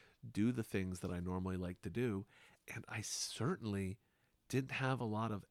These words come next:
extra energy to do the kind of fun, playful magic that I was writing about in the book. I mean, I did do some magic in the, uh,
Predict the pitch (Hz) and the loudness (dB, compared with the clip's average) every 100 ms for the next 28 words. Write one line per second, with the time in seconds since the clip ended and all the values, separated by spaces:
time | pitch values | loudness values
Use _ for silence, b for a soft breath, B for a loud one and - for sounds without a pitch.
0 | - - - - 110 120 104 98 95 - | -14 -12 -8 -2 0 0 0 0 -2 -4
1 | b b b - - 107 107 - 104 101 | b b b -6 2 2 2 0 0 -2
2 | - - 98 101 98 98 b b b _ | -4 0 2 2 0 -4 b b b _
3 | - - 101 110 - 95 92 98 _ _ | -18 0 4 4 2 0 0 -2 _ _
4 | 95 95 101 151 104 95 - 101 110 107 | -2 0 2 2 0 -2 -4 -2 -2 -2
5 | 95 98 117 123 110 98 - 101 101 - | -2 0 2 0 0 -2 -2 -4 -4 -2
6 | 160 - - - _ _ _ B B B | -2 -2 -10 -20 _ _ _ B B B
7 | - 104 110 107 - 110 - 110 113 117 | -2 2 2 2 0 -2 2 0 0 0
8 | 107 - 101 98 92 98 98 - - 92 | 0 0 -2 -2 -2 -2 -4 -6 -4 -2
9 | 92 90 92 b b b _ - 85 82 | 0 0 -4 b b b _ -10 -8 -8